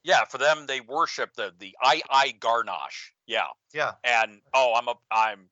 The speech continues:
Speaker 1: and because by the time this airs, it will have already happened. Yeah, I'm about to unleash the I, I Garnosh on my players in two days. So yeah, this will be interesting. <laughs> Just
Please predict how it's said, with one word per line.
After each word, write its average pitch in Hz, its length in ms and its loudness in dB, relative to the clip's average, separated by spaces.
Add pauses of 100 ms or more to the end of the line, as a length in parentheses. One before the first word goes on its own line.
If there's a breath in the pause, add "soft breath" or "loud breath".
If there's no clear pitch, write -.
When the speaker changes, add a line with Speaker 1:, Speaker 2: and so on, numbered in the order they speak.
Speaker 1:
and 90 200 -12 (160)
because 80 480 -16
by 78 220 -8
the 78 60 -20
time 78 400 -10
this 78 280 -16
airs, 78 400 -10
it - 80 -16
will 71 120 -20
have - 80 -20
already - 320 -6
happened. - 260 -2 (240 loud breath)
Yeah, 101 220 2
I'm 117 100 0
about 98 300 2
to 101 120 -8
unleash 87 460 -12
the 85 140 -8
I, 80 200 -2
I 82 140 0
Garnosh 82 600 -4
on 73 320 -4 (600)
my 90 120 0
players 73 720 -6
in - 100 -14
two - 140 -6
days. 69 340 -6
So - 180 -2
yeah, 85 300 -2
this 117 160 0
will 117 80 -2
be 104 140 0
interesting. 95 720 0
<laughs> - 80 -8
Just - 260 2